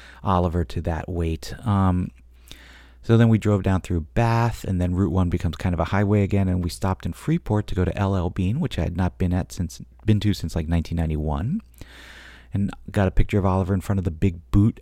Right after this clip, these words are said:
outside, of course, and it was cool to see L L Bean. He was not in the mood to stay. I would have loved to stay and, like, maybe buy something, but we stayed about twenty minutes.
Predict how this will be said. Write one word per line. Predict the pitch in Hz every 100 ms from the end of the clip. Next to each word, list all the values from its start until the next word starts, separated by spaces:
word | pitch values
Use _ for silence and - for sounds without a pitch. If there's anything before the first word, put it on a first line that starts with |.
| -
outside, | 95 - 98 92
of | 92
course, | - 104 165 - - - - - - - - -
and | 101 90 92 87 -
it | -
was | 92
cool | - - 123
to | 123
see | -
L | 117 113
L | 101
Bean. | 101 127 208 247 - - - - - - - -
He | - 123
was | 117 101
not | 117 98
in |
the | 113
mood | 98 98
to | 87
stay. | - 107 143
I | 131
would | 90
have | 90 -
loved | 90 -
to |
stay | 98 - 95
and, | 92 95
like, | 85 -
maybe | 90 90
buy | 85 - -
something, | 85 - 95 113 110 110
but | 82 - - -
we | 185
stayed | - 208
about | - 107 - -
twenty | 101 87
minutes. | 80 87 -